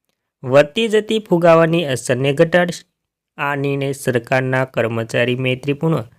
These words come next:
અભિગમને પ્રતિબિંબ કરે છે અને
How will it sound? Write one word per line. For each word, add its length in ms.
અભિગમને 640
પ્રતિબિંબ 580
કરે 300
છે 220
અને 260